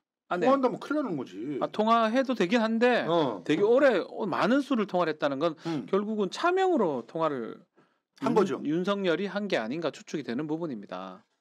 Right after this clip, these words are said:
Speaker 2: 지금 우리가 알기로는 이천칠백여 회라고 하는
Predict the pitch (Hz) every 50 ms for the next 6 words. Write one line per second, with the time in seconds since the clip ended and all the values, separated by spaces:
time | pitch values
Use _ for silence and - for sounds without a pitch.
0 | _ _ _ _ _ _ - - 220 240 262 214 160 156 190 233 220 240 240 233
1 | 214 202 196 185 196 202 214 220 233 233 208 156 - _ _ _ _ _ _ _
2 | _ _ _ _ _ _ _ _ _ _ 151 160 202 240 240 - - 262 262 254
3 | - - - 277 262 269 247 226 214 208 202 202 196 196 185 175 190 180 175 175
4 | 170 170 165 160 160 160 156 156 151 151 151 151 147 143 135